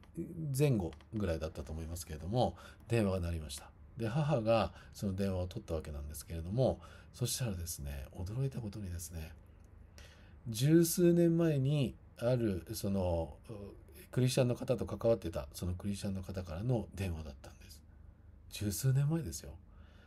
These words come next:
で、そしてですね、急に電話をかけてきて、え、そして、私の父に対してですね、「あなたの父に世話になったから」っていうことで、そして、「今どうしてますか？」っ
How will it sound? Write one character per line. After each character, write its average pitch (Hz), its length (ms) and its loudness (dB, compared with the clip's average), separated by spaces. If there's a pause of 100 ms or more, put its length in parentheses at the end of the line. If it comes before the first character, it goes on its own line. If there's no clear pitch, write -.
(220)
で、 127 100 4
そ 139 140 4
し - 80 -2
て 165 80 6
で 127 100 6
す - 120 -4
ね、 98 120 0
急 156 260 2
に 160 120 6
電 156 140 4
話 147 100 2
を 143 60 0
か 139 120 0
け 127 80 0
て 98 120 -4
き - 100 -12
て、 85 340 0 (380)
え、 113 120 -2
そ 143 140 2
し - 100 -2
て、 143 340 8
私 120 280 0
の 127 160 4
父 - 300 -2
に 95 200 0 (120)
対 85 180 -2
し - 80 -10
て 78 80 -8
で 71 100 -8
す - 120 -8
ね、 90 240 -2 (220)
「あ 107 80 -2
な 123 100 2
た 113 100 -4
の 90 100 -2
父 - 200 -6
に 92 80 -2
世 123 160 -2
話 147 120 2
に 127 80 0
な 107 100 -2
っ - 20 -6
た 85 160 -6
か - 100 -6
ら」 73 120 -4
っ - 20 -10
て - 140 -16
い - 20 -12
う 80 40 -14
こ 78 100 -12
と 78 80 -12
で、 - 200 -10 (560)
そ 107 80 -6
し - 100 -8
て、 113 120 2
「今 120 160 2
ど 110 120 0
う 143 60 4
し 143 80 -4
て 143 80 0
ま 110 120 0
す - 100 -6
か？」 - 140 -12
っ - 20 -10